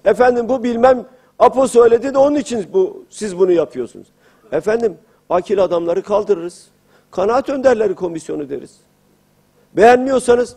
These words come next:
Aksaçlılar Komisyonu diyebiliriz. Beğenmiyorsanız Düşünen Adamlar Komisyonu diyebiliriz. Neyi istiyorsanız onu deriz. Amaç isimde değil, amaç bu sorunu çözmekte. İyi niyetle bir araya gelelim.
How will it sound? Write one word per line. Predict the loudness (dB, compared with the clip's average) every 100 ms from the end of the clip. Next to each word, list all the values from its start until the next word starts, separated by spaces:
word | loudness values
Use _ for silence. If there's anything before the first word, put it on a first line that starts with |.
| _ _ -2
Aksaçlılar | -2 0 -4 -4 -2 -2 0
Komisyonu | -4 -4 -8 -10 -8
diyebiliriz. | -10 -10 -16 -18 -20 _ _ _ _ 2
Beğenmiyorsanız | 6 6 6 2 4 2 2 -4 _ -12
Düşünen | -10 -6 -4 -2
Adamlar | 0 0 0 -4
Komisyonu | -4 -6 -6 -8 -8
diyebiliriz. | -6 -6 -6 -14 -16 _ _ _ _
Neyi | 4 6 6
istiyorsanız | 2 0 0 2 0 0
onu | -2 0
deriz. | -4 -6 -12 -20 _ _ _ _ _ _ _ _ 0
Amaç | 4 4 4 -2 -18 _ _ -6
isimde | -4 -2 -4 0 0 4
değil, | 4 4 0 -4
amaç | -2 4 2 2
bu | -4
sorunu | 2 2 2 -2
çözmekte. | -4 -4 -2 -2 2 2 2 -2 _ _ _
İyi | 2 4
niyetle | 6 2 2 2
bir | 2 0
araya | 0 -4
gelelim. | -8 -12 -14